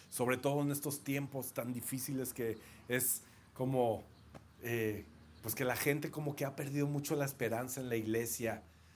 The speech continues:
y en, y en la comunidad, en, en la sociedad, ¿no?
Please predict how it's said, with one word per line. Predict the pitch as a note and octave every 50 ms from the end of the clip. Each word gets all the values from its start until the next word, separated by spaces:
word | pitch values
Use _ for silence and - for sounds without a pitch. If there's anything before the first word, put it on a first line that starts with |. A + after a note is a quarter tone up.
| - - _ -
y | - G2+ G#2+
en, | G#2 G#2 G#2 G#2 G2+ G#2+ A2
y | G#2+ G#2+
en | G#2 G2+ G#2 G#2+
la | G#2+ G#2+
comunidad, | - B2 A#2+ B2+ B2+ C3 B2+ C3 C#3 D#3 D#3+ - - - - - - - -
en, | A#2+ A#2 A#2+ A#2 G#2+
en | A2+ A2 A2 A2
la | A2 G#2+
sociedad, | - - A2+ - - B2+ A#2 A#2 C3 C#3 B2
¿no? | A#2+ A#2+ A#2+ C3+ D#3